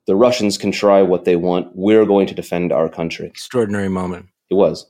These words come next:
Speaker 2: But going back a little bit earlier, he didn't really believe that there was going to be an invasion. He had intelligence services, including the United States, telling him, you know, um, the Russians are going to invade. And they didn't believe it, right? I mean, your, your sources were saying that the,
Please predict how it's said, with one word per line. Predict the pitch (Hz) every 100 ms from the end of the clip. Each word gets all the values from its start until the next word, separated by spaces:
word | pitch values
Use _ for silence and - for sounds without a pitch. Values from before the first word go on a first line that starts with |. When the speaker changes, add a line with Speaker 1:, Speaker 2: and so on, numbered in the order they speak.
| _ _
Speaker 2:
But | 147
going | 202 220
back | 190 151
a |
little | 139 151
bit | 123 -
earlier, | 127 139 117 92 95
he | - - 143
didn't | 202 185
really | 139 147
believe | 123 120 143 139
that | 98 87
there | 107
was | 101
going | 107 107
to |
be | 95 101
an |
invasion. | 98 92 104 107 85 - -
He | 120
had | 123
intelligence | 113 98 151 165 117 95
services, | - 110 92 95 - 101
including | 101 113 131
the | 107
United | 104 104 98
States, | - 101 95
telling | - 131 120
him, | 90
you | 92
know, | 92 143 -
um, | 98 92 90
the | 87
Russians | 117 139 110
are |
going | 92 98
to | 90
invade. | 87 85 110 101
And | 80 87 90 82
they | 110
didn't | 156 160
believe | 101 98 170 185
it, | -
right? | 85 110
I | 107
mean, | 101
your, | 117 123
your | 95 110
sources | 113 117 - 107 95
were | 98
saying | - 104 107
that | 98
the, | 98